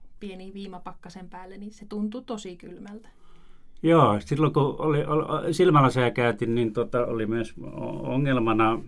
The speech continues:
Speaker 2: kyllä lasien kanssa, että ne uurtuivat eikä nähnyt oikein mitään eteenpäin, mutta tota, laskettelulasit taitaa olla sellaiset, että ne ei niin herkästi huuru.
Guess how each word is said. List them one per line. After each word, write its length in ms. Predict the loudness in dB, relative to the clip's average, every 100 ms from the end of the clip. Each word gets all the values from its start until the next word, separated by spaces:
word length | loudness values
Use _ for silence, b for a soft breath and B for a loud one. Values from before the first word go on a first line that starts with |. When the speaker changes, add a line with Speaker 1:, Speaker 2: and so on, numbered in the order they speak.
| -12 -14 -12
Speaker 2:
kyllä 400 | -8 -8 -6 -4 -4 -4 -4 -8 -12 -14 -16 -16 -10
lasien 720 | -6 -4 -4 -4 -6 -6 -8
kanssa, 380 | -10 -12 -12
että 180 | -14 -8
ne 100 | -2
uurtuivat 720 | 4 10 10 10 8 6 6
eikä 200 | 2 2
nähnyt 360 | 4 8 8 8
oikein 360 | 6 4 2 0
mitään 360 | 0 0 -2
eteenpäin, 540 | -2 -6 -8 -10 -10 -8
mutta 260 | -8 -8
tota, 260 | -6 -2 -2 B B -4
laskettelulasit 920 | -4 -4 -6 -4 -2 -2 -2 -4 -8 -6
taitaa 320 | -6 -4 -8
olla 80 | -8
sellaiset, 460 | -8 -8 -8 -14
että 140 | -16 -12
ne 100 | -8
ei 160 | -4 -2
niin 240 | 0 0
herkästi 400 | -2 -8 -10 -6
huuru. 300 | -4 -4 -6